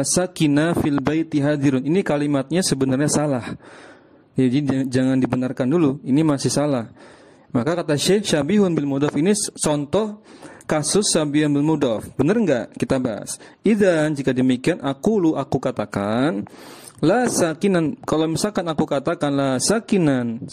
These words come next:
ditanwin sakinannya, berarti mansub, ya. Berarti menganggap bahwasanya sakinan fil baiti ini syabihan bil mudhaf, satu paket. Ya, syabihan bil mudhaf. Kalau yang di atas tadi, "La sakina fil baiti,"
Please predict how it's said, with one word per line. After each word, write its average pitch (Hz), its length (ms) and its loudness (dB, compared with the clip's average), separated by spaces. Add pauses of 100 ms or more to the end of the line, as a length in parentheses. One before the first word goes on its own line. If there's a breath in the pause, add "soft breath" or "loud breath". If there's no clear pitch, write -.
ditanwin 139 720 0
sakinannya, 127 720 -2 (320 loud breath)
berarti 135 320 0
mansub, 139 640 0
ya. 127 240 -2 (600 loud breath)
Berarti 131 320 2
menganggap 151 640 0
bahwasanya 147 640 0
sakinan 165 640 0
fil 151 160 0
baiti 143 480 0
ini 196 80 4
syabihan 147 560 2
bil 139 80 2
mudhaf, 135 400 0
satu 139 320 -2
paket. 156 400 -4 (680 loud breath)
Ya, 160 380 0
syabihan 135 400 0
bil 131 160 2
mudhaf. 131 400 0
Kalau 156 240 0
yang 165 240 -2
di 139 80 0
atas 139 320 -2
tadi, 156 240 2
"La 147 160 0
sakina 165 640 0
fil 131 240 0
baiti," 120 400 0